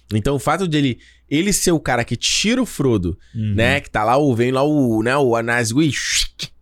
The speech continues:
Speaker 2: Vai
Speaker 1: né?
Speaker 2: pegar ele, é.
Speaker 1: Não, porque o Frodo, mais uma vez, tá com o bagulho, né? Quer, todo mundo quer o anel.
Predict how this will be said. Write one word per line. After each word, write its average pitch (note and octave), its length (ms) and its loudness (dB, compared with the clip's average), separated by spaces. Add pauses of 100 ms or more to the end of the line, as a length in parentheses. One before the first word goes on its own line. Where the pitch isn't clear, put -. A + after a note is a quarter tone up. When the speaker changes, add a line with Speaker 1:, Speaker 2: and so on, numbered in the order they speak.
Speaker 2:
Vai G2 160 0
Speaker 1:
né? D#3+ 80 0
Speaker 2:
pegar G#2 280 -2
ele, G2+ 140 -4
é. G2 260 -6 (220)
Speaker 1:
Não, B2+ 140 -2
porque - 120 -4
o G#2+ 60 0
Frodo, G#2+ 300 0
mais G#2 120 0
uma C3 120 0
vez, A#2 200 0
tá A#2 120 -2
com - 80 -6
o A#2 40 0
bagulho, A2+ 320 0
né? A2 220 -4 (100)
Quer, A2+ 220 0
todo A#2 240 -4
mundo C#3 140 -4
quer C3+ 100 2
o C#3+ 40 4
anel. C#3 300 0